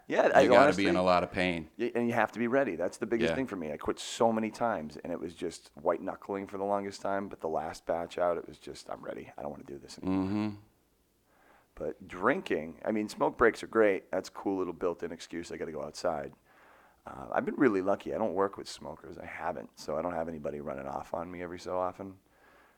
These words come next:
Speaker 1: We're usually just married behind the bar. For better or for worse, it's just a marriage, and we're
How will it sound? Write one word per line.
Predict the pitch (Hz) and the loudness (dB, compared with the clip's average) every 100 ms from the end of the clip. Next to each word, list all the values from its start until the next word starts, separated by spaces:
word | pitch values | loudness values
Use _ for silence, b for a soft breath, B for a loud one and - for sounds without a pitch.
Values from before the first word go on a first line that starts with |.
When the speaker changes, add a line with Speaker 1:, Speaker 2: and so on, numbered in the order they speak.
| _ | _
Speaker 1:
We're | 87 | -8
usually | 82 98 92 95 | -6 -6 -2 -2
just | 87 80 | -2 -8
married | 78 76 76 76 80 | -8 -8 -6 -6 -6
behind | - 65 65 | -6 -8 -10
the | |
bar. | 67 58 57 - - _ _ _ | -10 -10 -8 -12 -16 _ _ _
For | 85 | -6
better | 76 76 | -2 -2
or | 82 | -2
for | - | -6
worse, | 78 76 73 - - - - _ | -6 -4 -6 -8 -14 -14 -18 _
it's | 60 - - | -12 -12 -14
just | - - | -14 -10
a | - | -10
marriage, | 71 71 73 76 - | -8 -8 -6 -8 -12
and | 71 | -14
we're | 73 73 | -12 -14